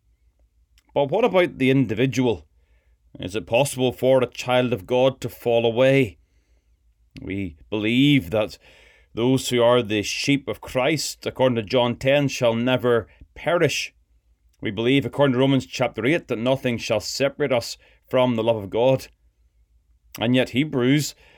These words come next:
refers on a couple of occasions at least to the possibility of falling away from the faith. And that's not just restricted to Hebrews,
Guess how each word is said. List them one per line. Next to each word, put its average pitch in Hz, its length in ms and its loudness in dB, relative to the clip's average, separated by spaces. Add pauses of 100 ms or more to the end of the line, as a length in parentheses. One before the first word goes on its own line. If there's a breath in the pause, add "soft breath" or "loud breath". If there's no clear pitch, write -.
(440 soft breath)
refers 131 540 2
on 117 400 -2
a - 60 -14
couple 160 180 -4
of 135 80 -4
occasions 135 420 0
at 117 80 -2
least 139 540 -4
to 123 240 -2
the 110 180 -2
possibility 131 800 -2
of 107 160 -2 (200)
falling 135 340 0
away 135 340 2
from 151 340 0
the 151 60 -2
faith. 175 400 -4 (920)
And 123 100 -4
that's 220 180 0
not 180 220 2
just 151 200 -2
restricted - 720 -6
to 110 60 -10
Hebrews, 127 600 -2